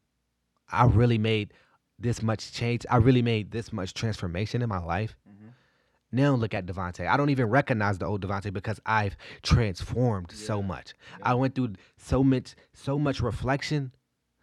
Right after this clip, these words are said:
Speaker 1: that I don't even understand how was I that person in, in chapter one in my life.
Speaker 2: Yeah.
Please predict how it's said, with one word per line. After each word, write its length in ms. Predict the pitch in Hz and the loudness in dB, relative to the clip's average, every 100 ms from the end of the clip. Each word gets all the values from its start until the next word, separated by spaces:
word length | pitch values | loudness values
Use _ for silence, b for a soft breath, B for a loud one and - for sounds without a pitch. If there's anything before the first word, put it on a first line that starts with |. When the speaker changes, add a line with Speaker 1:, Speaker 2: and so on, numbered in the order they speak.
| _ _ - | _ _ -6
Speaker 1:
that 200 | 107 110 | -2 2
I 80 | 120 | 2
don't 160 | 120 | 2
even 160 | 117 104 | 0 -2
understand 560 | 107 95 - 110 110 92 | -4 -6 -4 -2 -2 0
how 180 | 104 104 | 2 2
was 180 | 95 | 0
I 100 | 95 87 | -4 -4
that 200 | 92 - | -2 0
person 260 | 101 95 | 0 -4
in, 160 | 92 87 - | -10 -10 -14
in 120 | 95 | -12
chapter 340 | - 95 - | -6 -6 -6
one 200 | 85 85 | -6 -6
in 60 | 82 | -6
my 80 | 78 | -8
life. 240 | 78 - - | -10 -14 -20
Speaker 2:
Yeah. 140 | 98 | -20